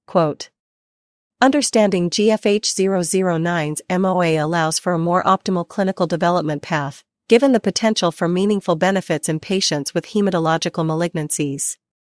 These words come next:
End quote. G F H zero zero nine, a potent,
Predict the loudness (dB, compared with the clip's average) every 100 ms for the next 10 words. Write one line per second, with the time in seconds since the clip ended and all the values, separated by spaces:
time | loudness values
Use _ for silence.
0 | _ _ _ _ _ 2 2 0 -2 0
1 | -2 -10 _ _ -4 2 2 4 2 2
2 | 0 0 0 0 0 0 0 0 0 -2
3 | -4 -8 -8 -10 0 0 0 -4 -6